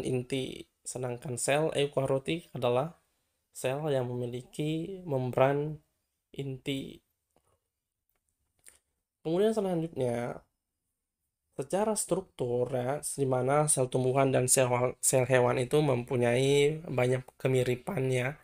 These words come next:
atau banyak persamaan di antara keduanya. Apakah misalnya dalam sel hewan itu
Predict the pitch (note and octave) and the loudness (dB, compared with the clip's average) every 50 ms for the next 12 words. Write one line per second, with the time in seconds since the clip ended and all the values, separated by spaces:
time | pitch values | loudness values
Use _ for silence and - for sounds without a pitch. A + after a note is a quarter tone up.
0 | _ _ _ _ _ _ _ _ - B2+ B2 - C#3+ C#3+ D3 C#3 C3+ C3+ C3 C3 | _ _ _ _ _ _ _ _ -6 -4 -2 2 4 6 6 6 4 4 4 4
1 | C3+ C#3 - - B2+ - - - B2 B2 A#2+ A#2+ - C3 C3+ C#3+ D3+ D3 C#3 C#3+ | 4 0 0 -2 0 2 2 2 2 0 0 0 0 2 2 2 2 0 2 2
2 | B2 B2 A#2+ A#2+ - G#3 G#3+ G3+ C3 C3+ C#3+ C#3+ D3+ D3+ D3+ - C3+ B2+ B2+ B2+ | 0 0 0 0 2 2 2 4 4 4 4 2 0 -2 -2 0 0 2 2 2
3 | B2+ A#2+ A#2+ A#2 B2+ B2+ A#2+ A2+ A#2 C#3 D3 - _ _ _ _ _ _ _ _ | 2 0 2 2 2 2 2 0 -2 -6 -10 -14 _ _ _ _ _ _ _ _
4 | _ _ _ _ _ _ _ _ - - - C3 B2+ - C#3 C3 B2+ B2 - - | _ _ _ _ _ _ _ _ -10 -6 -6 -4 -4 -2 -2 -2 -2 -4 -8 -14
5 | _ _ - - - - C3+ B2+ - B2 B2 B2 B2+ B2+ C3+ C3 C3 B2+ B2 A#2+ | _ _ -12 -10 -6 -4 -2 2 2 2 4 2 4 4 4 4 6 6 6 6
6 | B2 B2 B2 A#2+ A#2+ A#2 A#2+ B2 - _ _ _ _ _ _ _ _ _ _ _ | 6 4 4 2 0 -4 -6 -10 -12 _ _ _ _ _ _ _ _ _ _ _
7 | _ _ _ - - - D3+ D3+ D3 C3 B2 B2 B2 - - - - - _ _ | _ _ _ -4 2 6 8 8 8 6 4 2 -2 -6 -14 -20 -20 -20 _ _
8 | _ _ _ _ _ _ _ _ _ _ - - C#3 C3 B2+ B2 B2 B2 A#2+ - | _ _ _ _ _ _ _ _ _ _ -2 0 2 4 4 2 2 0 -2 -4
9 | B2+ B2+ B2+ - C#3+ C#3 C3+ C3+ C3 C3 - | -6 -6 -4 -2 -2 0 0 0 -2 -4 -6